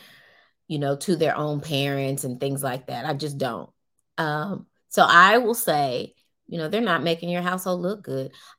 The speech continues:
I know you provide them with this, that, and the other. I see a nice phone in their pocket, and they are not making your household name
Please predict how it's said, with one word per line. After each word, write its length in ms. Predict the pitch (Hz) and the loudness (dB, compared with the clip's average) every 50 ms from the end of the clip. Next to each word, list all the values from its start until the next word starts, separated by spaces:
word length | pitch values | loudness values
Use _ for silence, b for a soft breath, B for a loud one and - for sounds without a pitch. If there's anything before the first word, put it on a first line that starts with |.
| - - | -18 -8
I 300 | - 135 131 135 151 175 | -4 0 2 4 4 4
know 220 | 175 151 147 151 | 2 2 2 2
you 180 | 156 156 160 156 | 2 0 -4 -6
provide 500 | 160 165 151 156 147 147 151 156 151 151 | -6 -8 -6 -2 -2 0 0 0 0 -2
them 180 | 156 156 160 | -4 -6 -4
with 200 | 156 156 160 160 | -4 -4 -6 -4
this, 260 | - 139 135 156 165 - | -2 -2 -2 -2 -2 -6
that, 380 | - - 139 123 139 160 - - | -6 -6 -4 -4 -4 -4 -6 -6
and 80 | 156 | -8
the 160 | 151 - - | -8 -6 -4
other. 440 | 151 139 135 139 147 156 180 190 B B B B B B | -4 -4 -4 -2 -2 -4 -4 -6 B B B B B B
I 180 | - 127 127 151 | -6 -4 -4 -4
see 320 | 160 - - 170 160 160 | -4 -6 -6 -2 0 0
a 60 | 160 151 | 0 0
nice 400 | 147 143 139 147 165 170 - - | 0 -2 -4 -4 -4 -6 -8 -4
phone 420 | - 160 147 147 147 160 180 175 | -2 -2 0 0 -2 -4 -4 -4
in 120 | 147 147 | -4 -4
their 140 | 156 165 180 | -4 -4 -6
pocket, 600 | 185 - - 143 131 139 135 - 175 180 185 - b b b b b b b b b b b _ _ _ _ _ - | -6 -8 -8 -8 -8 -8 -6 -4 -4 -4 -4 -6 b b b b b b b b b b b _ _ _ _ _ -4
and 280 | - 175 170 165 165 160 | -2 0 0 0 2 4
they 280 | 175 180 202 220 233 220 | 6 6 6 6 6 6
are 160 | 185 170 160 | 4 4 2
not 520 | 156 156 156 156 160 165 170 170 170 170 | 0 -2 -2 0 2 2 2 0 -2 -2
making 920 | 165 156 156 156 160 156 - - 160 156 156 151 151 151 151 147 151 - - - | -4 -4 -2 -2 -4 -6 -8 -8 -6 -6 -6 -6 -6 -6 -6 -8 -10 -12 -12 -12
your 880 | 180 151 147 151 151 156 160 160 165 165 165 165 170 170 175 180 - - _ _ _ _ _ _ _ | -12 -10 -8 -4 0 2 4 4 6 6 6 6 4 4 2 0 -4 -10 _ _ _ _ _ _ _
household 600 | - - - 170 151 170 - - 160 147 143 - | -14 -2 0 0 0 0 0 -2 -4 -4 -4 -4
name 640 | 151 147 143 139 139 135 139 139 139 143 151 165 | -6 -6 -6 -4 -4 -4 -4 -6 -6 -8 -10 -12